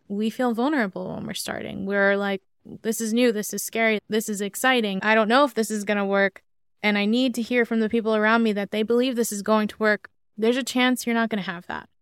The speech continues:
If you have that, great. If you don't, please understand that that is not supposed to discourage you. That is supposed to test you. This is where you build some of your tough skin. People saying things to you left and right,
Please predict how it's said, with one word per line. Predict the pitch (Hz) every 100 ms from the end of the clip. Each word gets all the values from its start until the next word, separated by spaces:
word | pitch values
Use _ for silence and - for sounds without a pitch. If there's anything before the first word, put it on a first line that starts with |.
| _ -
If | 190
you | 196
have | 220 220
that, | 226 208
great. | 190 - -
If | 185
you | 196
don't, | 214 226 - _ _ _ _ _ _ _ _
please | - 262 233
understand | 208 190 - 190 185 185
that | 185 -
that | 208 214
is | 240 220
not | 208 196 208 -
supposed | - 202 202 196
to | 180
discourage | 180 185 - 190 190 185
you. | 214 226 - _ _ _ _
That | 202 214
is | 226
supposed | - 214 208
to | 185
test | - 180 190 -
you. | 262 320 359 _ _ _ _ _ -
This | 226 226
is | 254
where | 226 226
you | 220
build | 190 202 196 190
some | - 196
of | 185
your | 185
tough | - 185 -
skin. | - - - _ _ _
People | - 233 262 247 233 - _ _
saying | - 233 226 220
things | 220 208
to | - 214
you | 202
left | 196 190
and | 202 202
right, | 220 214